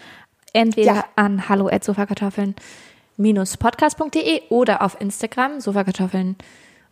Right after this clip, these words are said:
Speaker 1: unterstrich der Podcast heißt unser Profil. Da könnt ihr dann doch mal kurz,
Speaker 2: Ja.
Speaker 1: ähm, eine Nachricht hinterlassen, würde ich sagen.
Speaker 2: Ja.
Speaker 1: Ähm,
Speaker 2: Da
Speaker 1: und dann
Speaker 2: würden wir
Speaker 1: könnt
Speaker 2: uns
Speaker 1: ihr aber,
Speaker 2: freuen.
Speaker 1: wenn ihr gerade noch dabei seid, dann könnt ihr auch da gleich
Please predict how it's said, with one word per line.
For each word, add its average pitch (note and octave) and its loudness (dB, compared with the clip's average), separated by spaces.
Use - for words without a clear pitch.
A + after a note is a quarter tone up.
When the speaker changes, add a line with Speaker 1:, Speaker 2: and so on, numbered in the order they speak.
Speaker 1:
unterstrich A3+ 4
der G3 2
Podcast C#4+ 2
heißt D4+ 2
unser C#4 2
Profil. D4 2
Da A3+ 4
könnt G3 0
ihr F#3+ 2
dann F3+ 0
doch G3+ -6
mal F#3+ -2
kurz, B3 0
Speaker 2:
Ja. G3+ 0
Speaker 1:
ähm, F#3 0
eine G#3 4
Nachricht F#3 2
hinterlassen, F#3 0
würde C4+ 0
ich - -6
sagen. C#4+ 2
Speaker 2:
Ja. - 2
Speaker 1:
Ähm, A3 0
Speaker 2:
Da A3+ 4
Speaker 1:
und G#3+ 4
dann A3+ 4
Speaker 2:
würden - 0
wir - -
Speaker 1:
könnt B3 0
Speaker 2:
uns A#3+ 0
Speaker 1:
ihr A3+ 2
aber, A3 6
Speaker 2:
freuen. G#3+ 2
Speaker 1:
wenn G#3+ 0
ihr G#3+ 0
gerade G#3+ 0
noch G#3 0
dabei G3+ 0
seid, A3+ -2
dann G#3 0
könnt G3+ 2
ihr - 0
auch - -6
da G#3 2
gleich A3 0